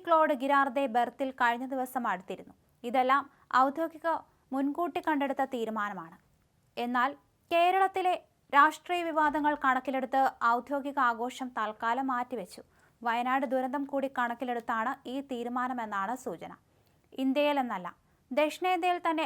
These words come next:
ബെർത്ത് ചെയ്യുന്ന ഏറ്റവും വലിയ കണ്ടെയ്നർ കപ്പലാണ് ലോകത്തെ നാലാമത്തെ വലിയ കണ്ടെയ്നർ കപ്പൽ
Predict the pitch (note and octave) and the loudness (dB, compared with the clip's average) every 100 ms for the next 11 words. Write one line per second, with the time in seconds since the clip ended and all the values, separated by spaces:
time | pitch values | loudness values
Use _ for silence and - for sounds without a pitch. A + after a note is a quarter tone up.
0 | - B3 B3+ B3 D4+ D4 C#4+ C4 B3+ B3+ | -2 0 0 -2 -4 -2 -2 -2 -2 -2
1 | B3+ - B3 C#4+ C#4+ F4 E4+ C#4+ C4+ C4+ | -2 -4 -4 -2 -4 -4 0 2 0 -2
2 | C4 A#3 A#3 B3 C4+ A#3+ A3 A#3+ A#3 G3+ | -4 -4 -2 -2 -4 -6 -6 -4 -2 -2
3 | E3 _ _ - A3+ A#3+ B3+ C4+ B3+ A#3 | -4 _ _ -4 0 2 0 -4 -2 2
4 | A#3 B3 B3+ B3+ D#4 A#3 A3+ A#3 C4 D4 | 2 2 -2 -4 -6 -4 -2 0 -2 -4
5 | B3 A#3 A3+ A#3 A#3 G#3+ A#3 | -6 -4 -4 -6 -6 -4 -2